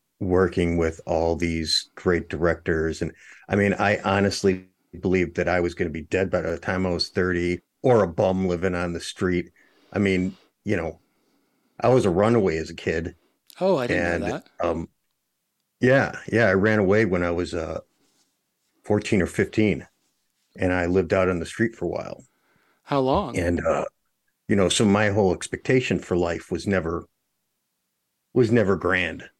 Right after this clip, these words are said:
Speaker 1: You know, I didn't graduate high school. I didn't go to college. You know, I, I, um, I did some, you know, I did my G E D. <laughs> I never picked it up, but I did it. Anyway,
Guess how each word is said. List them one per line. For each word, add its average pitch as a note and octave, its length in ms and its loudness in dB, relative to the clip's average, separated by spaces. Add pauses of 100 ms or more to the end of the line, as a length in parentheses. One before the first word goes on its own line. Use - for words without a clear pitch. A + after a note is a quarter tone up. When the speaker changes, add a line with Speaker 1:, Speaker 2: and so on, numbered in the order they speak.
(200)
Speaker 1:
You G#2 140 0
know, E2 260 -6 (200)
I G2+ 80 0
didn't F#2 180 0
graduate F2+ 420 0
high F2 140 -2
school. F2 460 -4 (440)
I - 20 -2
didn't F2 160 0
go F2+ 80 2
to D#2+ 80 -4
college. E2+ 680 -4 (880)
You F#2 80 -2
know, D#2+ 240 -4
I, E2 280 -4
I, E2 220 -2
um, E2 380 -8 (840)
I A#2+ 60 4
did A#2+ 240 2
some, F#2 360 0 (400)
you A2 120 2
know, E2 340 -2
I F2 140 0
did E2+ 200 0
my F2 140 2
G E2+ 320 0
E D#2+ 40 -4
D. G2 460 0 (720)
<laughs> - 920 -14
I C#3 40 2
never A#2 260 0
picked - 300 -6
it F2 100 -6
up, G#2 220 0
but E2 160 -4
I F#2 80 -8
did G#2 200 0
it. - 100 -10 (200)
Anyway, C3+ 280 2